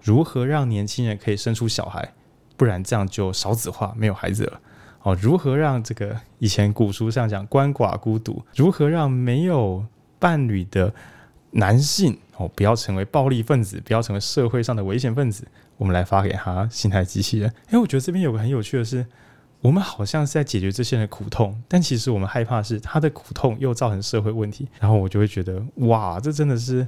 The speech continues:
很，很严肃的讨论，但是他在，在书中是用采访的历程去轻轻的带到这些想法。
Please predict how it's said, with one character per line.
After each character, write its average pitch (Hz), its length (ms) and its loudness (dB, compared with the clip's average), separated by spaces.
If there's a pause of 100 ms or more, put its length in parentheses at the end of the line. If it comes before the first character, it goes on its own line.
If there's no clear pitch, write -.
(340)
很， 107 720 0 (120)
很 104 440 -2
严 110 240 2
肃 143 280 2
的 113 100 2
讨 92 220 -4
论， 104 260 0
但 151 160 2
是 147 80 -2
他 151 140 0
在， 151 180 2 (140)
在 143 180 2
书 120 220 0
中 113 180 2
是 120 140 -2
用 117 100 2
采 110 320 -2
访 113 160 0
的 98 80 -4
历 113 160 -4
程 98 180 -6
去 107 80 -8
轻 104 240 -2
轻 98 160 -2
的 95 120 -4
带 98 160 -2
到 90 100 -4
这 90 180 -8
些 92 120 0
想 - 260 -4
法。 - 240 -10